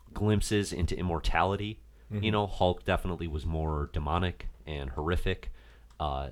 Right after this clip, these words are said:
Speaker 1: Thor, obviously, they are gods, right? So it's going to go into the realm of creation and, and the cosmos in the ways that Hulk did. Um, it's, it's got a ton of potential. But again, the thing for me that's super cool is, one, I just think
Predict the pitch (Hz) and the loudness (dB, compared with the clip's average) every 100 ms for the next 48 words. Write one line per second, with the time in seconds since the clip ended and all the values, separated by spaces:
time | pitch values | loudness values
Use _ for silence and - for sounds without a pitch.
0 | - 101 85 82 80 80 71 73 - 80 | -4 0 2 0 -2 -4 -4 -4 -8 -8
1 | 73 73 71 120 120 73 - 78 87 - | -4 -6 -2 4 4 4 0 -4 -4 -4
2 | 82 - 76 73 - 78 71 69 67 - | -6 -4 -4 -4 -6 -4 -4 -4 -8 -12
3 | - - - - 98 - 92 82 82 80 | -20 -20 -10 -2 -2 0 -2 0 0 0
4 | 80 78 - 85 78 71 69 - - - | -2 -4 -6 -4 -4 -4 -8 -4 -2 -2
5 | - - - - - 107 90 80 - 80 | -6 -20 -20 -14 -2 2 2 0 -2 -4
6 | 78 - - - - - 73 65 67 - | -6 -14 -20 -20 -12 -6 -4 -4 -6 -4
7 | 71 - 76 80 76 76 - - - - | -2 2 2 2 -2 -4 -8 -16 -18 -14
8 | 90 78 76 73 76 90 92 95 90 82 | -10 -8 -8 -8 -4 -2 -2 -2 -6 -6
9 | - - - 90 80 73 69 65 - - | -16 -20 -10 -6 -4 -4 -8 -12 -18 -20
10 | - - 117 131 - - 127 - 175 165 | -18 -4 -2 -2 -4 -4 -4 4 6 6
11 | 143 110 92 82 73 113 113 113 90 87 | 4 2 0 -2 -2 0 4 4 2 0
12 | 147 131 98 92 90 80 - - 110 82 | -2 -2 -2 0 -2 -4 -6 -4 -2 0
13 | - 87 73 78 73 - 131 113 85 - | 0 0 0 -4 -2 4 6 6 2 -2
14 | 87 | -4